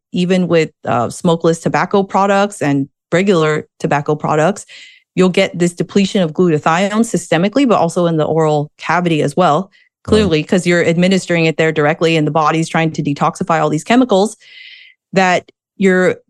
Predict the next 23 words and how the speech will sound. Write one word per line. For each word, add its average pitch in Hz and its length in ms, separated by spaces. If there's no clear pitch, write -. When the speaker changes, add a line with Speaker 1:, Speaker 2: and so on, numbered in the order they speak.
Speaker 1:
basically 208 440
leaving 196 420
room 175 500
for 175 360
carcinogenesis 190 880
to 156 80
take 151 240
place. - 460
And 170 120
so 175 160
Speaker 2:
Mm-hmm. 170 100
Speaker 1:
with 175 260
depleted 247 500
glutathione, 202 580
so - 80
there 185 140
was 185 140
actually 202 320
one 208 240
study 214 260
looking 185 280
at - 160
people 180 580